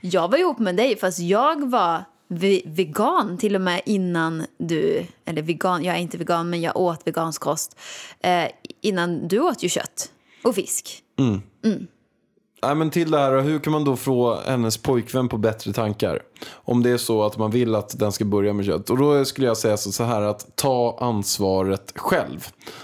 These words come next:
Speaker 2: Att börja med att laga en del väldigt god vegetarisk mat. För att mycket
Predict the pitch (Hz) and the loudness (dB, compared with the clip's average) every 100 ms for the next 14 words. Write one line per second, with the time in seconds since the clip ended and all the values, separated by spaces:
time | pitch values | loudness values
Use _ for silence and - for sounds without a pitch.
0 | - _ 104 104 - 113 113 139 127 143 | -20 _ -2 -2 -4 -4 2 2 4 2
1 | 123 104 - 107 110 - - _ _ _ | 0 -2 -2 -6 -6 -12 -14 _ _ _
2 | _ _ _ _ 113 131 127 120 165 170 | _ _ _ _ 0 2 2 2 2 2
3 | 165 - 156 131 107 101 101 104 98 107 | 0 0 0 2 2 2 0 -2 -2 0
4 | 107 92 101 95 - 95 104 147 110 - | 0 2 0 0 0 0 2 0 0 -2
5 | 110 131 127 - 160 151 151 | 0 0 0 -4 0 2 0